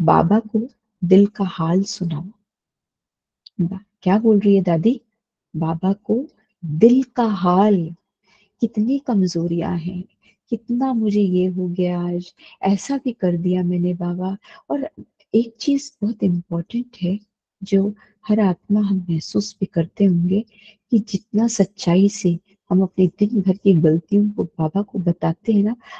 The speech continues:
आत्मा के अंदर उतना register होता है कि ये मैंने गलत किया।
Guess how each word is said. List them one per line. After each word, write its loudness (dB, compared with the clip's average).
आत्मा 2
के -4
अंदर 4
उतना 0
register 0
होता -2
है 0
कि -4
ये 2
मैंने 0
गलत -2
किया। -8